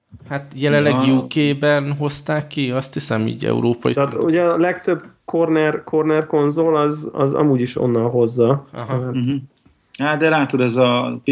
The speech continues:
Speaker 2: S négy megjelenésénél ez már izé nem volt, ö,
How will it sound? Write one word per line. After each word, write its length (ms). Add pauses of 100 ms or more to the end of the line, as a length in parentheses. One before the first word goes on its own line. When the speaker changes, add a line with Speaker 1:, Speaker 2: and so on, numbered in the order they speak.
(120)
Speaker 2:
S 80
négy 180
megjelenésénél 960
ez 140
már 360
izé 480
nem 560 (220)
volt, 240 (380)
ö, 420